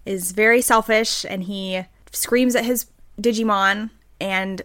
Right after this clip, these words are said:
Agumon wants to impress him, and so he has a bad Digivolution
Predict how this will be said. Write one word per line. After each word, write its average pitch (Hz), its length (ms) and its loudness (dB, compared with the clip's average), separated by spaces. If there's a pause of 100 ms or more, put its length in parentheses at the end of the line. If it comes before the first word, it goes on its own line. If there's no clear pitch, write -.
(260)
Agumon 208 500 2
wants 196 240 -4
to 196 80 -8
impress 240 340 -2
him, 240 220 -2
and 196 120 -6
so 196 160 -4
he 185 300 -8
has 180 300 -6
a 165 160 -12 (100)
bad 180 480 2
Digivolution 175 920 -6